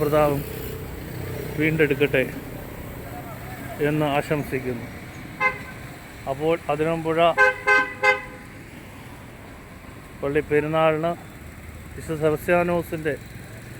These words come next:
നാമ പെരുന്നാളിന് എല്ലാവിധ ആശംസകളും നേരുന്നു. അപ്പോൾ വീഡിയോ ഇവിടെ വൈൻഡ് അപ്പ് ചെയ്യുവാണ്. അവസാനമായി ഒന്നും കൂടെ ഞാൻ മൊത്തത്തിൽ കാണിക്കാം. ഇതാണ് ക-, കുരിശുപള്ളി, അതിരമ്പുഴ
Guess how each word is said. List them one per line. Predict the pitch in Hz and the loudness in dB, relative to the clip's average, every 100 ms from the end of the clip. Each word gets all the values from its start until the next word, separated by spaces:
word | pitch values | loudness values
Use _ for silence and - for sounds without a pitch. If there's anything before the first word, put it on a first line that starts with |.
| - - 139 | -12 -8 0
നാമ | 151 156 - - - - - - | 2 2 0 -10 -10 -10 -8 0
പെരുന്നാളിന് | 143 147 160 151 139 143 | 2 6 6 6 4 4
എല്ലാവിധ | 165 165 151 147 | 6 6 6 4
ആശംസകളും | 143 151 139 147 135 135 - - - - - - - - - - | 4 2 0 0 0 -2 -6 -10 -8 -8 -8 -8 -8 -8 -8 -2
നേരുന്നു. | 139 131 120 110 - - - - - - - - - - - - | 0 0 -2 -6 -10 -12 -12 -12 -10 -10 -10 -10 -8 -8 -8 -4
അപ്പോൾ | 139 143 139 | -2 0 0
വീഡിയോ | 147 156 | 2 6
ഇവിടെ | 151 151 160 - | 6 4 2 0
വൈൻഡ് | 139 139 156 | 2 4 4
അപ്പ് | 151 143 | 4 2
ചെയ്യുവാണ്. | 139 143 139 135 135 | 4 6 4 2 0
അവസാനമായി | 135 151 151 147 151 156 151 - - - 143 - - | 0 2 2 2 2 0 -2 -6 -8 -8 -8 -8 -6
ഒന്നും | 143 160 165 | -4 -2 0
കൂടെ | 165 160 | 2 4
ഞാൻ | 156 147 143 | 2 0 -4
മൊത്തത്തിൽ | 143 151 160 151 147 - | -4 -4 -4 -2 -4 -2
കാണിക്കാം. | 139 139 147 160 - - | -2 0 0 -2 -4 -8
ഇതാണ് | 139 143 147 156 | -2 -2 -2 -2
ക-, | 147 131 - - | -4 -4 -10 -8
കുരിശുപള്ളി, | 151 131 156 151 151 170 - - - - - - - - - | -10 -4 -2 0 0 -4 -6 -12 -14 -14 -14 -14 -14 -14 -4
അതിരമ്പുഴ | 131 147 151 160 | 0 0 2 4